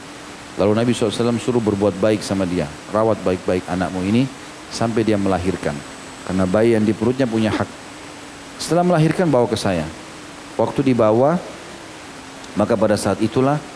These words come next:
Nabi sallallahu alaihi wasallam menyuruh untuk dirajam. Ya, menyuruh untuk dirajam. Ini, riwayat ini juga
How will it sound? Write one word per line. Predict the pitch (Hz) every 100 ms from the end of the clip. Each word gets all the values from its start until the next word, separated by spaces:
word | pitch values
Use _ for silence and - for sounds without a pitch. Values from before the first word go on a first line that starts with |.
| - - - -
Nabi | 101 104 107
sallallahu | 107 104 98
alaihi | 87
wasallam | 117 110
menyuruh | 104 113 113
untuk | 101 87
dirajam. | 92 90 90 92 85 73 73 - - -
Ya, | 80
menyuruh | 90 104 107 92
untuk | 85 131 - - -
dirajam. | 95 95 87 82 71 - - - -
Ini, | - 143 170 175 - - - -
riwayat | 123 127 123
ini | 165 165
juga | 131 143 170